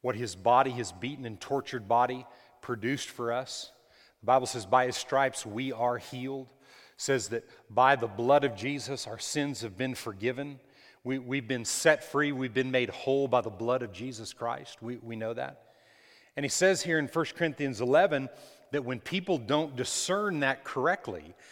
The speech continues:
they don't discern the body correctly, then they stay powerless and weak and sick and, and not partaking or being on the receiving end of what the body of Jesus Christ has accomplished. Well,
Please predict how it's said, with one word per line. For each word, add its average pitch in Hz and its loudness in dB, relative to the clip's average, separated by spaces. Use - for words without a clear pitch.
they 135 4
don't 151 0
discern 165 -2
the 123 -2
body 147 4
correctly, 131 -2
then 127 -6
they 131 -2
stay 135 -2
powerless 165 0
and 98 -12
weak 156 -6
and 98 -14
sick - 0
and, 123 -4
and 117 -8
not 160 6
partaking 127 -4
or 131 2
being 156 0
on 147 2
the 127 -2
receiving 139 -2
end 180 -2
of 117 -2
what 131 0
the 127 -6
body 131 2
of 117 -8
Jesus 120 -10
Christ 117 -8
has 113 -8
accomplished. - -14
Well, 143 2